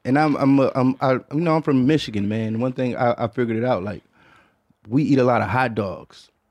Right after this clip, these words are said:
you know, 'cause we got, like, a Coney dog situation and all that shit. So I eat hot, it's just in me. So I eat hot dogs and shit, man. But I don't like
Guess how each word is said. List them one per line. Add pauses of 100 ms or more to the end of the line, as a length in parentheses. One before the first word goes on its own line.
(200)
you
know,
'cause
we
got,
like,
a
Coney
dog
situation
and
all
that
shit.
So
I
eat
hot, (140)
it's
just
in
me.
So
I
eat
hot
dogs
and
shit,
man. (360)
But
I
don't
like